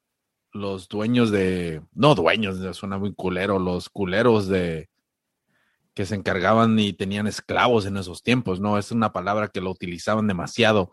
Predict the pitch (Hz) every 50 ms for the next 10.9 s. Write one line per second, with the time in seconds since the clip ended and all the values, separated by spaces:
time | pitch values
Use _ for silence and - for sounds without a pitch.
0 | _ _ _ _ _ _ _ _ _ _ _ 113 113 110 107 107 104 92 90 104
1 | 104 117 - 127 117 123 110 113 123 131 120 135 113 104 92 - - 117 120 120
2 | 123 117 98 - - 117 117 113 120 117 117 113 110 107 - - _ _ _ _
3 | _ _ _ _ _ 101 101 101 98 - - - 85 87 90 92 95 131 156 143
4 | 107 95 92 90 92 92 - - 101 98 101 117 135 139 120 - - 110 95 98
5 | 110 120 123 151 123 131 135 131 123 - 85 - 80 92 123 143 143 120 104 -
6 | - 107 98 104 101 - - 123 120 117 107 92 104 104 107 - 127 113 - 135
7 | 131 - - 135 120 107 104 107 120 131 127 127 117 113 104 - - 107 117 151
8 | 160 120 120 135 120 117 113 104 - 123 123 135 - _ _ _ _ _ _ _
9 | _ _ _ _ _ - 113 113 110 117 120 120 117 120 117 110 101 - - 123
10 | 113 117 107 - 110 117 113 - 90 85 92 107 131 135 113 92 -